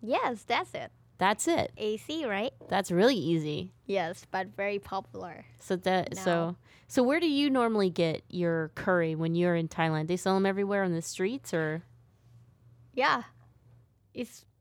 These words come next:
Speaker 1: everywhere on the street, and it's very cheap and, mm, tasty.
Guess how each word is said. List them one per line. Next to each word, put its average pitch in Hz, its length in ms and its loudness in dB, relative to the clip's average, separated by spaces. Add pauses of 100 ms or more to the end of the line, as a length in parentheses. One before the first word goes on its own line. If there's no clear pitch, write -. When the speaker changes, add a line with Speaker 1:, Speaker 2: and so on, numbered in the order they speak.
(120)
Speaker 1:
everywhere 254 540 -2
on 240 180 -2
the 208 100 -6
street, - 480 -14
and 208 400 -6 (300)
it's - 200 -20
very 208 320 -6
cheap 190 360 -6
and, 196 300 -12 (1900)
mm, 208 240 -8
tasty. - 600 -10